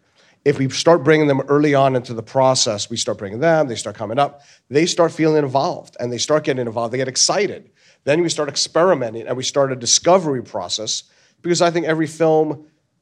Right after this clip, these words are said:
you know, what's the difference between a low budget and a, and a normal budget, let's call it? We can all create probably great soundtracks on low budget.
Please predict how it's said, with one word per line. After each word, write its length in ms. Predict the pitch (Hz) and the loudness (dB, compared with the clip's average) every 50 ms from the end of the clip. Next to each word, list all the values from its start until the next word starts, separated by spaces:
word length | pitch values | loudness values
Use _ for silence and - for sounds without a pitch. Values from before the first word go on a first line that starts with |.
| _ _ _ _ _ _ | _ _ _ _ _ _
you 100 | - 160 | -4 0
know, 360 | 160 170 151 - - 151 147 - - 151 - - | 2 2 2 0 -2 -12 -18 -18 -20 -20 -20 -16
what's 340 | - 156 160 180 190 185 - | -6 0 2 2 2 0 -2
the 80 | 190 190 | -2 -2
difference 220 | 190 175 185 170 | -2 -2 -2 -4
between 160 | - 175 139 | -4 -4 -2
a 40 | 131 | -2
low 260 | 123 123 135 143 156 | -4 -2 0 0 0
budget 480 | 151 139 151 151 139 151 151 - - _ _ - | 0 0 0 -2 -2 -4 -8 -10 -12 _ _ -8
and 120 | 131 127 | -6 -6
a, 180 | 120 120 123 117 - - 120 | -4 -6 -8 -10 -10 -8 -8
and 100 | 117 113 | -6 -6
a 100 | 113 110 - _ _ _ _ _ _ | -6 -10 -12 _ _ _ _ _ _
normal 440 | - 131 131 139 139 143 147 151 147 | -12 -6 0 2 2 2 2 0 0
budget, 320 | 127 151 147 139 156 147 143 | 0 -2 -2 -2 -4 -10 -12
let's 160 | 143 139 - | -12 -14 -12
call 180 | - 143 151 | -12 -12 -10
it? 120 | 170 190 _ _ _ _ _ _ _ _ _ _ _ _ _ _ _ _ _ _ _ _ _ _ _ _ _ _ _ _ _ - | -12 -14 _ _ _ _ _ _ _ _ _ _ _ _ _ _ _ _ _ _ _ _ _ _ _ _ _ _ _ _ _ -10
We 220 | - 156 170 233 254 | -8 -4 -4 -4 -4
can 160 | - - 240 | 0 4 6
all 180 | 220 190 180 180 | 6 6 6 4
create 460 | - - 151 151 147 139 120 - - | 2 -4 -2 0 0 -2 -2 -6 -8
probably 240 | - 147 139 131 127 | -6 -4 -4 -4 -6
great 440 | 120 - 131 135 131 139 147 143 | -10 -6 -4 0 0 0 0 0
soundtracks 840 | 143 - - 143 123 123 113 110 - 107 82 - - - - - - _ _ _ _ _ _ _ _ - | -2 -4 -4 -4 -4 -4 -6 -8 -10 -12 -14 -14 -16 -16 -16 -16 -16 _ _ _ _ _ _ _ _ -6
on 100 | 226 226 | -6 -2
low 140 | 214 226 214 | -2 -2 0
budget. 380 | 180 185 190 160 98 - - | 2 0 0 0 -4 -8 -18